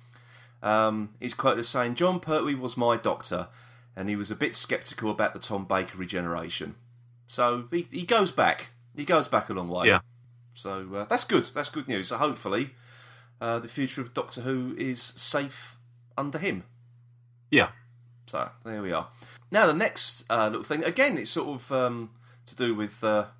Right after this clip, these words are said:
Speaker 1: Doctor Who and people big and, and powerful. Stephen Moffat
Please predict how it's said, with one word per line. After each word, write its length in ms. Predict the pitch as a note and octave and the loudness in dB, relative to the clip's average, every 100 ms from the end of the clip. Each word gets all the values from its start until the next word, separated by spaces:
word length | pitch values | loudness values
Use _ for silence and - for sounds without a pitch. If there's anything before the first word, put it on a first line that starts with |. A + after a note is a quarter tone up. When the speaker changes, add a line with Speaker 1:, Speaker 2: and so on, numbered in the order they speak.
| - - | -20 -8
Speaker 1:
Doctor 260 | B2+ - A#2 | -6 -4 -4
Who 220 | A2 A2+ | 0 0
and 220 | G2+ F#2+ F2+ - - - | -2 -6 -10 -18 -20 -10
people 440 | - G#2+ G#2+ F#2+ - - - - - | -8 -6 -6 -10 -14 -20 -20 -20 -2
big 180 | C3 A2 | 0 2
and, 260 | G#2 F2+ - | 0 -2 -4
and 160 | F#2+ - | -4 -2
powerful. 380 | B2 C3+ G3+ | 2 4 2
Stephen 360 | G3+ - C4 A#3 | -4 -2 -2 0
Moffat 440 | C4 A3 - F#2 | 2 2 2 0